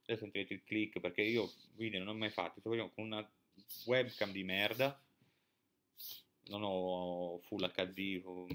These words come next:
non faccio, non, non li so fare, quindi accontentatevi di questi,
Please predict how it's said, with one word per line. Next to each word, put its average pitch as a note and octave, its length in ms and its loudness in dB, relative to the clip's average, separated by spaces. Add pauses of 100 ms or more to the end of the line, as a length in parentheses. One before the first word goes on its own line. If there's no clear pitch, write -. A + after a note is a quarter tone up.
(340)
non G2+ 160 -14
faccio, F#2+ 420 -2
non, G2+ 260 -8
non G2+ 140 0
li G2 100 -2
so F#2+ 120 -2
fare, - 360 -6
quindi G2 260 -8
accontentatevi G2+ 800 -2
di F#2 140 -6
questi, G2 500 -2